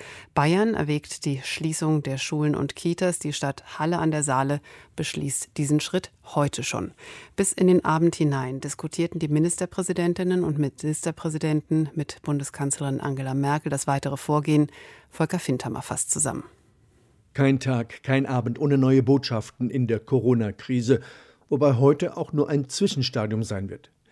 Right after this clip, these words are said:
Speaker 2: Die Ministerpräsidenten der sechzehn Bundesländer saßen länger im Kanzleramt als erwartet. Ging es doch darum, eine möglichst einheitliche Linie bei den vielen noch offen und täglich neu gestellten Fragen zu beantworten.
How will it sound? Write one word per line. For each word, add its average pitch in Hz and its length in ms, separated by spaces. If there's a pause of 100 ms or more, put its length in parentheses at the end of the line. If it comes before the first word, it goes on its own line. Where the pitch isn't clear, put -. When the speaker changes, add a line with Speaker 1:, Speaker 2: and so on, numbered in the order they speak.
(160)
Speaker 2:
Die 139 80
Ministerpräsidenten 113 920
der 107 120
sechzehn 123 360
Bundesländer 120 680
saßen 120 480
länger 127 300
im 117 140
Kanzleramt 123 600
als 120 200
erwartet. 113 560 (460)
Ging 147 220
es 131 120
doch 139 140
darum, 127 480 (140)
eine 131 180
möglichst 131 540
einheitliche 120 640
Linie 135 420
bei 117 140
den 117 200
vielen 147 360
noch 113 260
offen 135 280
und 120 140
täglich 127 340
neu 131 220
gestellten 120 480
Fragen 107 480
zu - 100
beantworten. 127 600